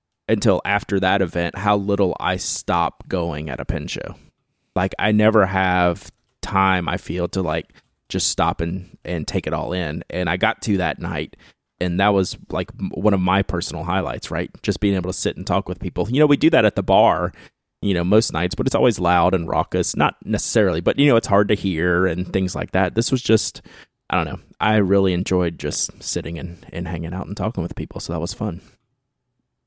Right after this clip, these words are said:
I,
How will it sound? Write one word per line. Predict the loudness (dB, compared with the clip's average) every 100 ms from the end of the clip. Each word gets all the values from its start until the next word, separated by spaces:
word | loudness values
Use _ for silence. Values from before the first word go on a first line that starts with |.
| -20 -20 -20 _ _ _ _ _ _ _ _ _ _ _ _ _ _ _ _ _ -20 _ 0
I, | 0